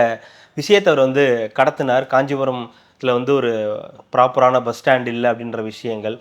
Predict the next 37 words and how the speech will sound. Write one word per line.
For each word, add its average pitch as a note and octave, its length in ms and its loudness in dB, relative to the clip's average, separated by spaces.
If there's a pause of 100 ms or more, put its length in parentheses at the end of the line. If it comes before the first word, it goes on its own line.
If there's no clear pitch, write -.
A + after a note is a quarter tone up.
(240)
மணல் E3 340 4
திருட்டு C3+ 300 -6
பற்றி B2 280 -4
அவர் A2+ 140 -2
பேசிய A#2+ 540 -4
விஷயங்கள். A#2+ 480 -4
இப்ப C#3 140 -6
என்ன D#3 120 2
நம்ம, C#3+ 300 0
நம்மளால F3 360 4
ஞாபகம் F3+ 400 4
வச்சுக்க C3 220 -8
முடியாது, C3 240 2
அவர் B2 160 -6
சொல்ற D#3+ 200 -2
விஷயங்களை D3+ 460 -2 (400)
ஞாபகம் E3 380 2
வச்சுக்க C3 200 -8
முடியாது. C3 240 0
அவர் C3 120 4
அன்னைக்கு B2+ 220 -2
அவர் B2+ 200 -6
சொன்னாருன்ற E3 520 2
விஷயங்கள் C#3 460 -2
வந்து B2+ 180 -4
நம்மளால B2+ 280 -2
ஞாபகம் C3 340 -2
வச்சுக்க A#2+ 220 -14
முடியுது. A2+ 280 -8
தி D#3+ 140 -6
மு D#3 100 -2
கவை C#3 200 -2
திட்டும்போது C3 360 -6
கூட C3 220 -4
"பவள C3+ 240 0
விழா B2 200 -4
பாப்பா" A#2 380 -4